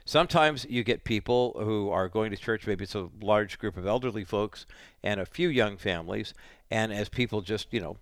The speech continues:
graduate and go home to be with the Lord, they're not restocking, they're not replenishing the, uh, membership. Well, if that's the case, I mean, that's perfectly understandable. Every church has to be aware of that type of thing happening. Sometimes, though, you see,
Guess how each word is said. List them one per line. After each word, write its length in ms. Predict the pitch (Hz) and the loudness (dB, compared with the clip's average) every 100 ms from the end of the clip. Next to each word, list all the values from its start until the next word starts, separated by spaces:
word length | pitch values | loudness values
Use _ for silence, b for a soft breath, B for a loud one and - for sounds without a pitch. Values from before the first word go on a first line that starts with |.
| - | -18
graduate 560 | - - 123 120 101 107 | -6 0 0 2 0 0
and 80 | 107 | -2
go 80 | 104 | -2
home 180 | 120 | -2
to 60 | 104 | -2
be 140 | 98 | -2
with 120 | 107 104 | -2 -2
the 80 | |
Lord, 380 | 101 131 165 110 B B B | 0 4 6 4 B B B
they're 100 | 113 | 2
not 220 | 117 113 | 4 2
restocking, 640 | 104 - - 156 127 90 87 | 0 -2 4 6 4 0 -4
they're 100 | 101 | -2
not 160 | 104 | 0
replenishing 720 | 92 95 131 127 120 - 87 95 - _ - | -2 -4 0 2 2 0 -4 -6 -20 _ -4
the, 260 | 95 95 | 0 2
uh, 140 | 92 92 | 2 2
membership. 460 | 139 233 - - - | 0 0 -2 -6 -12
Well, 120 | - 95 | -16 -4
if 40 | |
that's 220 | 120 143 | -2 -2
the 80 | 180 | -2
case, 320 | - 120 156 | 0 0 0
I 20 | |
mean, 140 | 110 113 | -4 -2
that's 160 | 123 | -2
perfectly 440 | - 143 - 117 107 | 0 0 0 -2 -2
understandable. 680 | 92 - 135 170 110 90 - B B B | -2 -2 0 2 0 -2 -4 B B B
Every 260 | 135 127 120 | 2 4 0
church 280 | - 110 - | 0 0 2
has 160 | 104 | 2
to 80 | - | 2
be 120 | 98 | 0
aware 180 | 98 98 | 2 2
of 80 | 95 | 2
that 160 | 90 - | 0 -2
type 240 | 95 87 | -4 -4
of 80 | 90 | -4
thing 140 | 90 | -4
happening. 420 | 104 151 - 80 - B B B B B | 0 0 0 -6 -8 B B B B B
Sometimes, 640 | - 226 277 - 285 226 - | 2 6 6 8 6 6 6
though, 160 | 151 | 6
you 200 | 139 127 | 6 2
see, 540 | 120 - 135 131 123 | 0 4 6 6 4